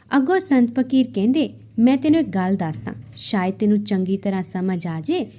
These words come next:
ਕਿ ਪਰਮਾਤਮਾ ਕਿਸੇ ਨਾਲ ਵਿਤਕਰਾ ਨਹੀਂ ਕਰਦੇ। ਬਸ ਜਿਸ ਦੇ ਘਰ ਇਹ ਪੰਜ ਗੱਲਾਂ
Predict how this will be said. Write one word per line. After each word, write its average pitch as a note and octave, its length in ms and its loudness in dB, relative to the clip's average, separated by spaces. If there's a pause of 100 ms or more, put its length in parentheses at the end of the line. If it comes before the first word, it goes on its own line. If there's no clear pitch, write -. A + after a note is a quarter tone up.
(140)
ਕਿ D#4 100 2
ਪਰਮਾਤਮਾ A3 680 2
ਕਿਸੇ D4 400 -2
ਨਾਲ B3 240 4
ਵਿਤਕਰਾ F3 460 -6
ਨਹੀਂ D#3+ 200 -4
ਕਰਦੇ। D#3+ 420 -4 (800)
ਬਸ C4+ 360 2 (320)
ਜਿਸ B3+ 260 2
ਦੇ F4 140 -2
ਘਰ A3+ 220 2
ਇਹ B3 80 2
ਪੰਜ F#3+ 380 -2 (120)
ਗੱਲਾਂ F#3 300 -2